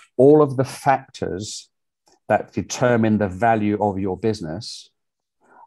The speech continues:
are things like the quality of the team, right? Well, if it's the team that are currently running it or buying it, that, that's taken care of. Um, other factors include, um, has it got robust systems and processes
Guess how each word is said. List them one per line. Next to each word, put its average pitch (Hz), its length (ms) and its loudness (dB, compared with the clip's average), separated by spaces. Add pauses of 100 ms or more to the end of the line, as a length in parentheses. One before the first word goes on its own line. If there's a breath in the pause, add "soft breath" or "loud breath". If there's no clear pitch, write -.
are 95 440 2 (100)
things 98 300 -4
like 95 200 -2
the 98 60 -8
quality 101 440 -2
of 95 100 -8
the 92 40 -14
team, 80 400 -8 (160)
right? 78 240 -6
Well, 101 140 -4
if 104 180 -6
it's 110 200 -4
the 101 120 -2
team 123 440 0
that 104 220 -2 (100)
are 101 220 -2
currently 104 440 -2
running 104 380 -2
it 95 100 -6
or 95 80 -4
buying 95 340 -2
it, 95 220 -10
that, 95 140 -8
that's - 500 -6
taken 92 340 -6
care 95 280 -2
of. - 200 -10 (600 loud breath)
Um, 101 320 4 (340 loud breath)
other 120 220 4
factors 107 520 -2
include, 98 640 -4 (400 loud breath)
um, 92 520 0 (1300 soft breath)
has 113 120 -4
it 120 100 0
got 113 200 -2
robust 110 440 -2
systems 95 400 -10
and 92 140 -10
processes - 840 -8